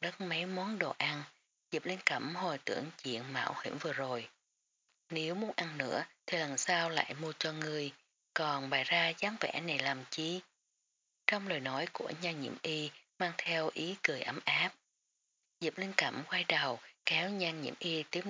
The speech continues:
tục đi. Trông thấy rồi, bọn họ ở trong này. Diệp Linh Cẩm nghe thấy giọng nói của Địch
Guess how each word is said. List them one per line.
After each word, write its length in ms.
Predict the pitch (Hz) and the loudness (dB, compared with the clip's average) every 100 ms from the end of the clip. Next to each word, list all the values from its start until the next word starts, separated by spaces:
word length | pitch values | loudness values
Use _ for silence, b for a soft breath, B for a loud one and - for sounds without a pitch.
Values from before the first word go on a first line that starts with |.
| 185 | -6
tục 100 | - | 0
đi. 340 | 156 151 139 139 - _ _ _ _ _ | 0 2 -2 -6 -14 _ _ _ _ _
Trông 180 | 175 170 - | 2 4 2
thấy 220 | 156 202 | 2 2
rồi, 380 | 160 139 131 - _ | 0 0 0 -4 _
bọn 140 | 151 135 | -2 0
họ 220 | 147 139 - | 2 2 2
ở 140 | 127 - | 2 2
trong 180 | 165 | 2
này. 320 | 151 135 117 - _ _ _ _ _ _ _ - | 0 0 0 -6 _ _ _ _ _ _ _ -4
Diệp 160 | 139 | -2
Linh 120 | 185 185 | -4 0
Cẩm 300 | 139 113 160 | 0 2 0
nghe 160 | 185 160 | 0 0
thấy 300 | - 156 190 B - - | 0 0 -2 B -10 -6
giọng 180 | 151 151 | -6 -2
nói 220 | 147 190 | -2 0
của 160 | - 147 | 0 0
Địch 140 | - | -2